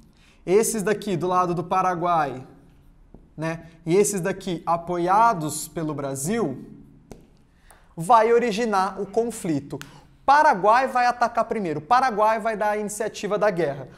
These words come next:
O Paraguai não vai aceitar esse imperialismo brasileiro no Uruguai e vai atacar primeiro. O que o Solano Lopes não esperava era que a Argentina ia tomar partido nessa guerra.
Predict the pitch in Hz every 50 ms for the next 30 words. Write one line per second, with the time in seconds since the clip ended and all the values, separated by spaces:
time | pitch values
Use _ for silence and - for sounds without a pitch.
0 | - - - 220 214 214 185 202 196 208 247 254 247 240 226 214 220 202 190 196
1 | 180 175 - 196 175 - 175 160 160 151 147 143 139 147 135 143 147 127 139 139
2 | 147 151 139 139 135 135 143 180 175 165 175 175 175 185 208 233 233 - - -
3 | - 262 277 240 208 214 208 220 220 214 - 226 - 214 208 233 240 226 196 156
4 | 135 123 - - - - - - - - _ - 269 302 294 - 302 330 330 -
5 | - 285 262 262 254 247 233 208 214 220 220 214 208 190 185 165 180 202 262 311
6 | 339 311 - - - 190 175 185 220 247 240 196 208 - 214 233 233 240 233 -
7 | - 214 208 233 285 370 403 294 240 220 208 - - 285 302 277 262 262 262 277
8 | 277 277 269 254 254 254 247 - 269 269 262 269 - 285 269 220 175 156 147 -
9 | 151 131 113 120 120 123 -